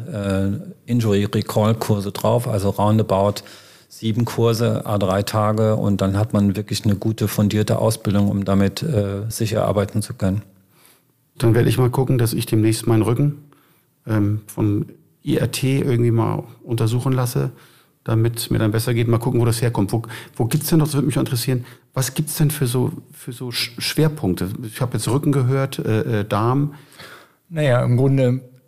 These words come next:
Speaker 3: beschäftigen wir uns ja mit dem Nervensystem und damit,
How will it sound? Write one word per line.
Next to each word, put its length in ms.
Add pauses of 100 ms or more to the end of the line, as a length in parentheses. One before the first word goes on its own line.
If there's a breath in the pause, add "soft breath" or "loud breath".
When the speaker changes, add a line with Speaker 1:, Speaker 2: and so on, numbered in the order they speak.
(140)
Speaker 3:
beschäftigen 520
wir 80
uns 140
ja 100
mit 200
dem 200
Nervensystem 1000
und 300
damit, 540